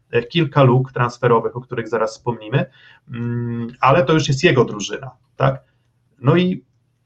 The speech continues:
co o niej sądzisz, tak? Bo, bo wygląda to tak, że tak jak wspominaliśmy o A Z S ie Olsztyn, że tam praktycznie wszyscy zawodnicy, którzy przyszli, byli po sezonach przyzwoitych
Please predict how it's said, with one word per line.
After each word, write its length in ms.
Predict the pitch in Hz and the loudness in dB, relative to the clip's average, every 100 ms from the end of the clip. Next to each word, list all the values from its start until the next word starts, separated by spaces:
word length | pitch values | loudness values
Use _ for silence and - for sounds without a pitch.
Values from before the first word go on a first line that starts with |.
| _ _ _ | _ _ _
co 400 | 180 202 202 - | 2 2 -2 -2
o 120 | 165 | 0
niej 200 | 180 175 | 2 0
sądzisz, 580 | - 196 139 - - - | 2 4 4 2 -8 -4
tak? 320 | 127 147 135 | 0 0 0
Bo, 180 | 143 139 | 2 4
bo 120 | 143 | 4
wygląda 480 | 139 139 156 156 156 | 2 4 2 2 0
to 100 | 135 | 0
tak, 280 | 135 151 135 | 0 0 0
że 440 | 117 127 113 107 - _ _ _ _ _ | 0 2 2 0 -6 _ _ _ _ _
tak 180 | - 151 | -2 0
jak 120 | 147 | 0
wspominaliśmy 640 | - 147 147 143 135 - 139 | -2 0 2 2 2 2 4
o 60 | |
A 60 | 127 | 4
Z 180 | 131 131 | 2 -2
S 140 | - | -2
ie 80 | 131 | 0
Olsztyn, 380 | 175 202 - 123 | 2 2 0 -2
że 140 | - | -2
tam 160 | - 117 | -6 -4
praktycznie 400 | 123 - 131 123 | -4 -6 -6 -6
wszyscy 320 | - 143 143 | -6 -4 0
zawodnicy, 440 | 131 127 135 135 | 0 2 0 0
którzy 260 | 131 127 120 | -4 -6 -8
przyszli, 380 | - 139 135 131 | -4 -4 -2 -2
byli 200 | 123 123 | 0 -2
po 120 | 123 | -6
sezonach 500 | - 120 117 113 - | -6 -4 -2 -4 -8
przyzwoitych 800 | - 143 131 123 107 107 180 | -4 -2 0 -2 -2 -4 -4